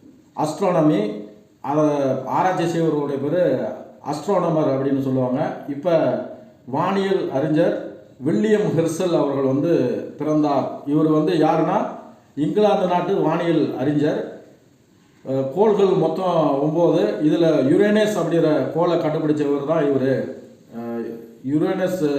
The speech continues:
அந்த கோளானது வில்லியம் ஹெர்சல் அவர்களால் கண்டுபிடிக்கப்பட்டது. அது மட்டுமல்ல, அகச்சிவப்பு கதிர்களை இவர் தான் கண்டுபிடிச்சிக்கிறாரு.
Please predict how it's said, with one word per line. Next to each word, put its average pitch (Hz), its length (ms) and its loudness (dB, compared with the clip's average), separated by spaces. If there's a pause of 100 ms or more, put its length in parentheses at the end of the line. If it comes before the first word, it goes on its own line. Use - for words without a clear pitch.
(760)
அந்த 135 220 -2
கோளானது 151 720 0 (560)
வில்லியம் 175 540 2
ஹெர்சல் 170 340 0
அவர்களால் 151 380 2
கண்டுபிடிக்கப்பட்டது. 143 960 -2
அது 147 200 -2
மட்டுமல்ல, 190 460 0
அகச்சிவப்பு 190 720 0
கதிர்களை 156 560 0
இவர் 151 180 4
தான் 151 180 0
கண்டுபிடிச்சிக்கிறாரு. 120 880 -6